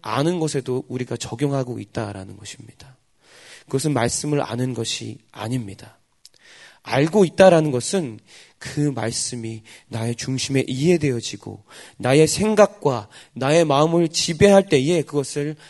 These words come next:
알고 있다라고, 기억하고 있다라고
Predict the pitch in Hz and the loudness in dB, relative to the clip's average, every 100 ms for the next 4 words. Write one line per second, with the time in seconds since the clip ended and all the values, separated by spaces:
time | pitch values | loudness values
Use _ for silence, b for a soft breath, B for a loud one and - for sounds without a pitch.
0 | b b 120 139 160 151 165 135 - - | b b -4 0 0 0 -2 -2 -4 0
1 | 156 113 110 107 117 107 131 208 _ _ | 0 -2 -10 -12 -10 -8 -10 -10 _ _
2 | _ _ _ - - 131 175 175 175 170 | _ _ _ -18 -6 0 0 0 -2 2
3 | 170 123 - 156 147 110 - 107 110 120 | 2 0 2 2 2 -2 -12 -10 -8 -6
4 | 143 98 | -6 -8